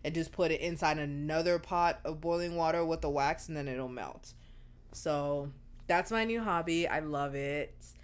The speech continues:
And I'm gonna try to see if I can make the air, like, the air freshener ones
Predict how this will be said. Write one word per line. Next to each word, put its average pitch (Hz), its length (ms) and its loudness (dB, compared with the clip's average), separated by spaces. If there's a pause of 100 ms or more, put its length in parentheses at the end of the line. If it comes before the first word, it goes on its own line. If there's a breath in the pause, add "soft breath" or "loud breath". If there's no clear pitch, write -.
(320 soft breath)
And 165 680 4
I'm 165 140 0
gonna 180 240 2
try 233 240 4
to 226 80 4
see 240 140 -2
if 226 100 -2
I 190 80 6
can 180 220 -2
make 160 260 -2
the - 160 -2
air, 147 160 0
like, 143 300 -2
the 123 140 -4
air 143 180 0
freshener 220 640 2
ones 240 520 -2